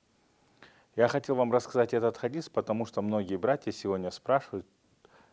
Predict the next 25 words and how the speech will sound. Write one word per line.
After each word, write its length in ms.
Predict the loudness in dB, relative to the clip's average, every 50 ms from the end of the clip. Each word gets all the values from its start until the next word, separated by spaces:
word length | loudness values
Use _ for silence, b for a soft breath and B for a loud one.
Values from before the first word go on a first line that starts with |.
| b b b b
почему 420 | -14 -14 -12 -8 -6 -4 -2 -2
мы 260 | -2 0 0 0 0 2
выезжаем 500 | 2 0 0 2 2 2 2 2 0 -2
в 60 | -6
путь, 240 | _ -4 -4 -4 -4 _ _ _ _ _ _ _
а 120 | -12 -4 0
там 200 | 2 2 4 4
Аллах, 300 | 4 6 6 4 4 2
субхану 420 | -4 -16 -10 -8 -6 -4 -2 -2
ва 80 | -2 -2
тааля, 380 | 0 0 0 0 0 -2 -4
дал 240 | 2 6 6 8 8
нам 160 | 6 4 4
разрешение, 600 | 2 0 0 -2 -10 -8 -4 -4 -4 -4 -4 -6
да, 240 | -4 -4 -4 -4 -4
сокращать 600 | -8 -10 -10 -8 -6 -6 -6 -6 -6 -8 -6 -6
намазы. 400 | -6 -4 -2 -4 -4 -6 -8 -18 _ _ b b b b b b b b
Или 160 | -8 -8 -6
когда 340 | -4 -2 -2 0 2 2 2
мы 120 | 0 0 -2
больные, 460 | 0 2 2 2 0 -2 -2 -2 -2
у 100 | -2 -2
нас 280 | 0 -2 -2 -2 -4 -8
есть 220 | -8 -8 -10 -8
много 380 | -6 -6 -4 -2 -2 -2 -2